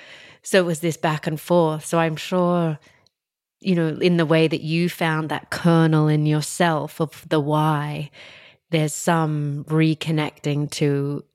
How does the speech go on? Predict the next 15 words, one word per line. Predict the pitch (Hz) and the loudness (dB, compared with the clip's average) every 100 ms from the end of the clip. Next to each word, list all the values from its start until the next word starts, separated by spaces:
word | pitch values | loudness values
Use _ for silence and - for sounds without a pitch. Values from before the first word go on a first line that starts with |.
| _ _ - | _ _ -10
such | - 185 - | -4 -4 -4
a | 160 | -6
happy | 156 180 - 160 147 | -2 -2 -2 -4 -4
place. | 147 - 160 156 120 - - - - - - - _ | -8 -2 0 0 -6 -12 -12 -14 -18 -20 -20 -20 _
I | 196 175 | 0 2
wanted | 196 285 240 | 2 2 0
to | 165 | -2
ask | 165 160 - | 0 -2 -2
you | 160 | -2
about | 160 156 156 185 190 - - - | -2 0 0 2 0 -4 -12 -12
your | 185 165 | -4 -2
book, | 147 165 - 156 | 0 -2 -2 0
Rin | 160 165 156 | 0 0 -2
Tin | 160 147 | -2 -2
Tin, | 143 - 214 208 151 147 | -4 -2 0 0 -2 -4